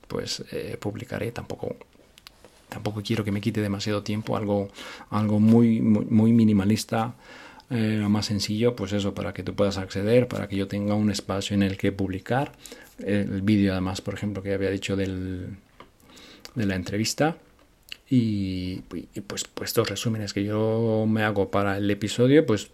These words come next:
también tenerlos, tenerlos ahí, ¿no? Pues bueno, espero que, que te haya, te haya servido de algo. Y bueno, me despido con la frase que, mira, ya tenía una, pero luego me llegó un correo de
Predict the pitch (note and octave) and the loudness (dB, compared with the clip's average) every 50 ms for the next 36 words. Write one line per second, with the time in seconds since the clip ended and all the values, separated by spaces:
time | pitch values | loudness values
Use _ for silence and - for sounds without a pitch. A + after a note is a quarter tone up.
0 | - - G#2 G2 G#2+ A2+ G#2+ - A2+ G#2+ G2+ G2 F#2+ G2 G2 F#2+ F#2+ F#2+ F#2 - | -10 -6 -6 -4 -4 -4 -2 0 0 2 2 2 0 0 0 0 0 -4 -6 -10
1 | - _ - - - - G#2+ G2+ G2 F#2+ G2 G2 F#2+ - - - - - - _ | -18 _ -20 -20 -10 -4 -2 -2 0 0 -2 -4 -4 -4 -6 -6 -6 -8 -12 _
2 | _ - - - - - - _ _ _ _ _ - _ _ _ _ _ _ _ | _ -20 -20 -20 -20 -20 -20 _ _ _ _ _ -20 _ _ _ _ _ _ _
3 | - G2+ A2 B2+ B2+ - G#2 G2 G2 A2 B2+ A#2+ - - - G2+ F#2+ G2+ F#2 G2+ | -4 -2 0 0 0 -2 -2 -2 -2 -2 -2 -4 -4 -4 -4 -2 -2 -2 -2 -2
4 | G2+ F#2+ - - - _ _ _ - - - - - - - - - - - - | -4 -6 -6 -10 -14 _ _ _ -20 -18 -14 -14 -14 -14 -16 -20 -20 -20 -20 -20
5 | - _ - C3 G2+ G2 G2 G2 G2 G2 F#2 F#2+ F#2+ F#2 F#2 F#2+ F#2 - - - | -14 _ -6 -4 -2 0 0 2 2 2 2 0 0 0 -2 -4 -6 -12 -16 -18
6 | - - - - _ _ _ - - - - - G#2 G2+ G2 G2+ - - G#2 G2+ | -20 -20 -20 -20 _ _ _ -20 -20 -20 -10 -4 -2 -2 0 0 -2 -4 -4 -4
7 | G#2 G2+ G2+ G2 G#2+ A#2+ B2+ B2 - G2 G2+ G2 G#2+ B2 A2 F#2+ - - - - | -4 -2 -2 0 2 2 2 2 0 0 -2 -2 -2 -2 -4 -6 -8 -14 -20 -20
8 | - - - - - A#3+ - - - C3 A2 A2 A2 A2 G#2+ G#2 G2+ G2+ G2 - | -20 -18 -18 -18 -18 -20 -18 -10 -6 -4 -2 -2 0 0 0 0 0 -2 -2 0
9 | - A#2+ A#2+ A#2+ A2+ - - A2 G#2 G2 - - A2 - G#2 - - G2+ G#2+ G2+ | 2 2 4 4 2 2 0 0 0 0 -2 -2 -2 -2 -4 -2 0 0 0 2
10 | G2 G#2 G2+ A#2+ A2+ G#2+ G#2+ A#2 B2+ C3+ C3 B2+ A2+ G2 G2+ G2 G2 G2 F#2 F#2+ | 0 0 0 0 0 2 2 4 4 2 2 2 0 2 2 2 2 2 0 -2
11 | F#2+ - - G2+ G#2 C#3 D#3+ G#2+ A2 G#2+ A2 G#2+ G#2+ G#2 G#2 G2+ G#2+ G#2+ G#2+ G#2+ | -4 -6 -8 -10 -8 -6 -4 -2 -2 0 0 0 0 0 0 0 0 0 0 0
12 | A2+ A2 - A#2 A2 G#2+ G#2 F#2+ G2 G2+ G#2 G2+ G2+ G2+ G2 G2 G2 G2 F#2+ F#2+ | -2 0 2 2 2 2 2 0 0 0 0 0 2 2 2 0 0 0 0 -2
13 | F#2+ F#2+ F#2+ F#2 F#2+ F#2+ G2 F#2+ G2+ G2+ | -2 -2 -2 -2 -4 -4 -4 -6 -8 -12